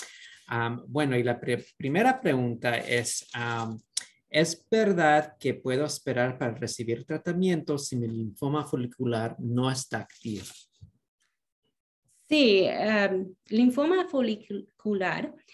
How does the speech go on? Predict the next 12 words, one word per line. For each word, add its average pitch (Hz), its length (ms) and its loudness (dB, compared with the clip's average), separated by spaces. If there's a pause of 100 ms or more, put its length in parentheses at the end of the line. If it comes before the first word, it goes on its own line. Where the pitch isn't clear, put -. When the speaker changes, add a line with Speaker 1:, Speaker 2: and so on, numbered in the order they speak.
(380)
Speaker 2:
am, 202 320 2
es 226 240 2
un 240 280 4
linfoma 208 680 -2
que, 185 340 0
ah, - 280 -8
am, 190 300 -4
crece 220 520 2
muy 190 460 0
desas-, 190 560 -10 (120)
despacio. - 840 -6
Entonces, 214 1000 0